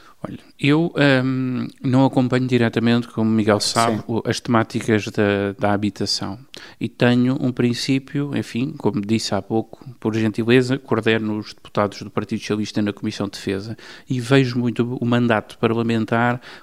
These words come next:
Speaker 1: como um, um, uma, uma cadeia de confiança que temos que ir tendo uns nos outros. Nem todos somos especialistas em todas as áreas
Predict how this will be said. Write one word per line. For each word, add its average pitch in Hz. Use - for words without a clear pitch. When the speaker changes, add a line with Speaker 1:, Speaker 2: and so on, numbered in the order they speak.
Speaker 1:
como 127
um, 131
um, 131
uma, 123
uma 120
cadeia 139
de -
confiança 131
que -
temos -
que -
ir 120
tendo 120
uns 113
nos 107
outros. -
Nem 127
todos 131
somos 131
especialistas 127
em 107
todas 110
as 113
áreas 135